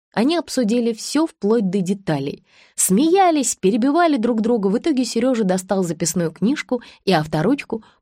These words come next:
посмотрел на часы. «Значит так, ровно через четыре года, тридцатого декабря две тысячи шестого года, в восемь вечера, я жду тебя на Казанском вокзале». «Сереж, ты серьезно? Я ведь приеду».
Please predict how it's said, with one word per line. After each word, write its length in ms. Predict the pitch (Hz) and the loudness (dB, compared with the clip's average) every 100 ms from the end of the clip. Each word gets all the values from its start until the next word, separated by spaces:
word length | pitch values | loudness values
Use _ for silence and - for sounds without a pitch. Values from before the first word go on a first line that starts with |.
| _ | _
посмотрел 480 | 190 214 214 311 320 | 0 0 0 -2 0
на 140 | 269 | -2
часы. 380 | - 190 - - _ _ _ _ _ _ _ | -4 -6 -6 -10 _ _ _ _ _ _ _
«Значит 380 | 180 196 196 190 | 0 0 0 -4
так, 280 | 151 - _ _ _ | -8 -10 _ _ _
ровно 560 | 185 196 196 190 226 - _ _ | 0 4 4 2 -2 -6 _ _
через 260 | - 196 190 | -2 0 0
четыре 420 | - 185 302 285 | -2 -2 0 0
года, 420 | 151 156 147 160 - _ _ | 0 -2 -2 -6 -10 _ _
тридцатого 600 | 202 139 - 277 196 175 | 0 2 0 0 0 -2
декабря 540 | 156 156 143 151 147 - _ _ | -2 -4 -2 -2 -4 -10 _ _
две 300 | 160 160 185 | -4 0 0
тысячи 540 | 180 226 226 240 - 151 | 2 -2 0 -2 -2 -4
шестого 540 | - 160 - - 185 | -4 -6 -2 0 0
года, 440 | 151 147 143 170 214 _ _ 175 | -2 -2 -2 -4 -6 _ _ -2
в 80 | |
восемь 500 | 175 196 175 - 147 | 2 2 2 0 -4
вечера, 460 | 139 143 - 190 240 _ _ _ _ | -2 -2 -2 -4 -4 _ _ _ _
я 160 | 196 269 | 0 2
жду 180 | 277 | 2
тебя 220 | 359 254 220 | 2 2 0
на 100 | 175 | 0
Казанском 520 | 165 185 196 - 160 | -2 0 -4 -4 -4
вокзале». 420 | 151 147 139 - _ _ _ _ _ _ _ _ _ | -4 -4 -8 -8 _ _ _ _ _ _ _ _ _
«Сереж, 520 | - 185 180 160 - _ _ _ | 0 2 0 -4 -12 _ _ _
ты 100 | 233 | 0
серьезно? 640 | 240 240 247 262 202 180 _ _ - | 2 2 2 0 0 -4 _ _ -2
Я 160 | 202 | 0
ведь 180 | 220 - | 0 -2
приеду». 500 | 285 254 214 220 | 0 2 2 0